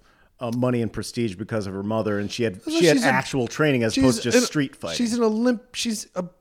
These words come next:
Speaker 2: bronze medalist in the Olympics.
Speaker 1: Right, and that takes some sort of someone to take you under
Speaker 2: It's,
Speaker 1: your wing
Speaker 2: well, also
Speaker 1: and train
Speaker 2: takes
Speaker 1: them.
Speaker 2: in, in a, I'm not taking anything away from her. I'm saying
Speaker 1: No.
Speaker 2: to, to win an Olympic medal, the amount of training and, like, uh, and, um, fucking, uh, what's it called? Like, uh,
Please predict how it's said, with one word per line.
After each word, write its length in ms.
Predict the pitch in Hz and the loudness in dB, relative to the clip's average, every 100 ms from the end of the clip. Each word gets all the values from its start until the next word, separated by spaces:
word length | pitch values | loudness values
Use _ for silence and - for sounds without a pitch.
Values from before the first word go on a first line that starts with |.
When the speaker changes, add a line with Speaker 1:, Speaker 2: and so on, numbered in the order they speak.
| _ _ | _ _
Speaker 2:
bronze 400 | 220 220 226 196 | -2 0 -2 -2
medalist 460 | 220 220 214 214 220 | -2 0 0 0 0
in 60 | |
the 100 | 214 | 0
Olympics. 600 | 208 220 214 214 - - | 2 0 0 -2 -2 -2
Speaker 1:
Right, 200 | 131 98 | 0 0
and 140 | 127 123 | 0 2
that 220 | 135 - | 2 0
takes 340 | 139 131 - - | 0 0 0 -2
some 160 | 123 | -2
sort 260 | - 123 113 | 0 0 0
of 160 | 95 - | -4 -10
someone 340 | - 127 120 107 | -4 -2 0 -2
to 40 | |
take 300 | - 123 117 | -2 -2 0
you 120 | 117 | 2
under 140 | 104 110 | 2 2
Speaker 2:
It's, 80 | 104 | 0
Speaker 1:
your 80 | 113 | 2
wing 240 | 139 247 | 2 6
Speaker 2:
well, 100 | 285 | 6
also 300 | 233 294 294 | 6 4 4
Speaker 1:
and 80 | 226 | 4
train 160 | - 277 | 4 4
Speaker 2:
takes 140 | - | 4
Speaker 1:
them. 240 | 226 214 196 | 2 0 0
Speaker 2:
in, 120 | 214 | 0
in 180 | 208 190 | 0 -2
a, 40 | |
I'm 180 | 185 233 | -2 0
not 360 | 226 135 - | 0 -2 -4
taking 160 | - 196 | 0 2
anything 220 | 202 196 | 2 2
away 180 | 196 233 | 4 4
from 160 | 269 160 | 4 2
her. 60 | |
I'm 100 | 156 | 2
saying 200 | 175 190 | 2 4
Speaker 1:
No. 160 | 147 - | 4 2
Speaker 2:
to, 140 | - 180 | 0 0
to 300 | 135 - 185 | -2 -4 2
win 160 | 196 254 | 4 4
an 120 | 214 | 4
Olympic 360 | 196 208 175 | 4 2 0
medal, 420 | 175 208 185 170 - - - - | 0 0 2 2 -2 -20 -12 -2
the 80 | |
amount 220 | 170 208 208 | 0 2 0
of 100 | - | -2
training 540 | - 196 202 180 156 | 0 2 4 2 2
and, 180 | 147 135 | 0 2
like, 340 | 135 131 - | 2 0 0
uh, 320 | 135 123 117 - | 2 4 2 0
and, 340 | 147 139 139 135 | 0 0 0 2
um, 360 | 127 123 120 | 2 2 -2
fucking, 560 | - 127 - 147 131 123 _ _ - - - | -6 -6 -4 -4 -4 -8 _ _ -20 -12 -4
uh, 420 | 117 113 113 104 - | 0 0 -2 -4 -4
what's 260 | 147 147 | -4 -4
it 60 | 135 | -8
called? 160 | - | -8
Like, 260 | 131 131 - | -4 -4 -4
uh, 340 | 123 113 107 | -4 -2 -4